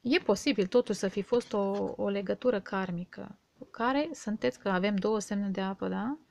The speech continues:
Cu care sunteți chemați, au fost, ați fost chemați să rupeți legăturile, să întrerupeți legătura. Așa văd acum cărțile. Să vedem. Luna. Acum este lună nouă.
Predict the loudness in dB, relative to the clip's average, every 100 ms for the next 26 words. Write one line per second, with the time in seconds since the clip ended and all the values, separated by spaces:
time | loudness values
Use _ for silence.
0 | -20 -20 -20 -20 -20 _ _ _ -12 -6
1 | 0 2 2 0 0 0 -2 -2 0 2
2 | 0 0 0 0 0 -2 -2 -6 0 -2
3 | 0 -2 0 -2 -4 -4 -4 -4 -4 2
4 | 4 4 0 0 -4 -4 -4 -4 -4 -4
5 | -4 -2 -2 -2 -4 -6 -6 -8 -8 -8
6 | -10 -10 _ _ _ _ _ _ _ -20
7 | -12 -10 -6 -4 2 0 0 -8 -6 -6
8 | -6 -8 -10 -10 -14 -16 -16 _ _ -8
9 | -4 -2 -2 -4 -2 2 2 2 0 -6
10 | _ _ _ _ _ _ _ _ _ -18
11 | -16 -16 -14 -8 0 4 4 4 4 4
12 | 2 2 0 -2 -4 -14